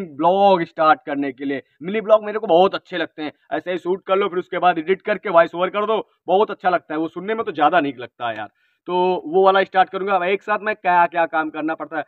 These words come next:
YouTube पे video बनाना आसान है, लेकिन उसके साथ में वो जो काम होते हैं ना,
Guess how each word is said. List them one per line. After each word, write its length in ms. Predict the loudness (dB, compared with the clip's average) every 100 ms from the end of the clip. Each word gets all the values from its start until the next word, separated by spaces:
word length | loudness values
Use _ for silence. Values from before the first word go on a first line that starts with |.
| _ -6
YouTube 380 | -4 0 2 0 _ -2
पे 140 | 0
video 280 | 0 0 0
बनाना 360 | 0 0 -2 -4 _ -4
आसान 360 | 0 0 0 -2
है, 80 | -2
लेकिन 280 | -4 -6 -8
उसके 340 | -12 -12 -10
साथ 320 | 0 4 4
में 80 | 0
वो 140 | -4 -4
जो 120 | -6
काम 240 | -2 -2
होते 160 | -2 -6
हैं 60 |
ना, 120 | -8